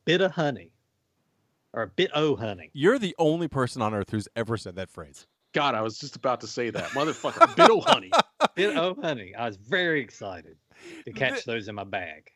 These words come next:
Speaker 1: Uh, you didn't see them too often, not often enough. Uh, and I, you know, I would always, I was that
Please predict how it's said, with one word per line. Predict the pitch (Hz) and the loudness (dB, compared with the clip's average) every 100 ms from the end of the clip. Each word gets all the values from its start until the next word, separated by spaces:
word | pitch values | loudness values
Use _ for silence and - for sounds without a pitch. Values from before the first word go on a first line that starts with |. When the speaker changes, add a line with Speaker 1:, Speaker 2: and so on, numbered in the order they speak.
| _ - | _ -6
Speaker 1:
Uh, | 120 120 117 | -4 -4 -4
you | 123 | -8
didn't | 147 135 | -10 -10
see | - 147 | -8 -8
them | 131 | -6
too | 139 120 | -4 0
often, | 127 147 - 180 156 | 2 0 -2 -10 -2
not | 135 127 | 0 2
often | 113 110 - 104 | 0 -2 -6 -16
enough. | 101 123 160 180 _ _ _ _ _ _ _ _ _ _ | -10 -6 -6 -8 _ _ _ _ _ _ _ _ _ _
Uh, | 117 117 110 | 0 0 0
and | 117 - | -6 -2
I, | 139 143 143 139 135 131 127 - 165 | 0 2 0 -2 -4 -8 -12 -8 -4
you | |
know, | 196 | -2
I | 180 202 | 0 2
would | 214 196 | 2 0
always, | 190 185 175 | -2 -2 -2
I | 208 | -2
was | 214 | 0
that | 226 | 2